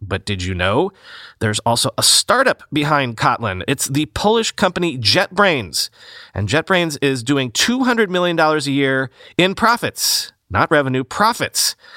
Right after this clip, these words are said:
while their company is valued at roughly seven billion dollars. And guess what?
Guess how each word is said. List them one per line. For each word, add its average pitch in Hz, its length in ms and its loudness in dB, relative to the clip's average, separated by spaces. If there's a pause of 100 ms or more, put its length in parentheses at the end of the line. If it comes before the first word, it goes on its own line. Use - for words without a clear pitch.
(340)
while 98 320 0
their 113 160 2
company 123 420 -2
is 113 140 -2
valued 127 260 2
at 120 100 0
roughly 123 300 0
seven 143 520 2
billion 135 340 0
dollars. 151 420 4
And 143 220 0
guess 202 240 2
what? 202 340 2